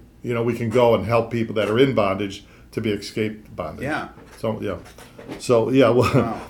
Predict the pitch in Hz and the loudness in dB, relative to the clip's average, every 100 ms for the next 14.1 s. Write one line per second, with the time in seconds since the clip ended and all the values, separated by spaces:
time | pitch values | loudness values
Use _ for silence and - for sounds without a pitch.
0 | - - - - 151 143 143 135 131 123 | -16 -18 -12 6 8 10 8 6 6 4
1 | 127 135 143 120 120 123 131 139 127 127 | 2 4 6 6 6 6 6 8 6 4
2 | 123 117 104 101 - - 131 117 85 - | 2 2 -2 -4 -4 2 4 4 2 -10
3 | - - - 131 107 117 143 156 135 117 | -20 -10 0 0 0 0 4 6 6 6
4 | 107 120 113 104 110 120 107 147 143 107 | 4 4 4 2 0 -2 0 -2 -2 0
5 | 117 110 120 107 - 110 107 107 98 85 | -2 0 -2 -4 -4 -6 -6 -6 -6 -6
6 | - - - - - - - - - - | -14 -20 -20 -20 -20 -20 -20 -20 -20 -20
7 | - - - - - - - - 147 202 | -20 -20 -20 -20 -20 -20 -20 -6 2 4
8 | 190 185 190 147 - 180 156 - 170 170 | 4 6 6 4 2 2 2 -2 -2 -2
9 | - 139 127 151 156 165 139 160 156 156 | -2 -4 0 4 6 4 0 -2 0 2
10 | 147 135 135 - 135 123 - 147 156 160 | 2 0 -4 -8 -8 -8 -8 -2 0 0
11 | - 147 127 151 139 131 147 139 - 139 | 0 -2 -2 -2 0 0 -2 -2 0 -4
12 | 135 - 127 123 120 - 143 151 139 131 | -4 -8 -6 -6 -6 -4 -2 -2 -2 -2
13 | 135 135 117 120 117 120 117 104 113 - | -4 -4 -6 -8 -6 -6 -6 -14 -16 -18
14 | - | -18